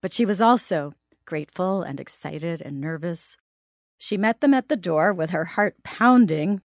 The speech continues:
and the Marines brought in boxes and bags of gifts, so many things for her four children. And Sharon found herself hardly able to speak through her tears.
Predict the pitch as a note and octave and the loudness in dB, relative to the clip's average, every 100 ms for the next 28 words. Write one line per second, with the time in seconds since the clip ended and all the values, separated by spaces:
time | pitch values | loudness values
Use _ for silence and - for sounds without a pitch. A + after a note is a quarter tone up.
0 | _ _ - G3 G3+ E3+ F3+ F3+ F3 A3 | _ _ -4 0 0 -2 -2 -2 0 4
1 | A#3 F3+ D#3 - F#3 E3+ D#3 F3 D#3+ - | 4 2 -4 -6 -4 -2 -4 -6 -10 -6
2 | G3+ A#3 A#3 - A3 F#3 E3+ D3+ - G3 | -2 0 -2 -4 -8 -6 -8 -12 -10 -6
3 | G#3+ A3 F#3+ - D3 D#3 G3 F#3 - - | -2 -2 -2 -6 -12 -4 -2 -2 -6 -16
4 | _ _ _ _ - - G#3+ A#3+ C#4 B3 | _ _ _ _ -18 -2 4 8 8 8
5 | A3+ - G3+ F#3 C3 - - _ - E3 | 4 0 -2 -2 -4 -10 -16 _ -14 -10
6 | E3+ - F3+ F3 F3+ E3+ E3 D#3 D3+ _ | -10 -6 -6 -4 -6 -6 -6 -8 -8 _
7 | _ _ _ _ _ - F#3+ - G#3 G#3 | _ _ _ _ _ -10 -8 -4 -2 0
8 | G#3 G3 G3 G3 F3+ F#3+ - E3+ - - | 0 -2 -4 -4 -6 -8 -8 -8 -6 -2
9 | G3 G3 G3 F#3 F3+ F3+ E3 - - - | -2 0 -4 -4 -8 -10 -12 -14 -16 -18
10 | - F#3+ E3 - - D#3 D3+ C#3 - G3+ | -10 -6 -6 -8 -6 -4 -6 -10 -6 -4
11 | E3+ D3 - - | -2 -4 -10 -16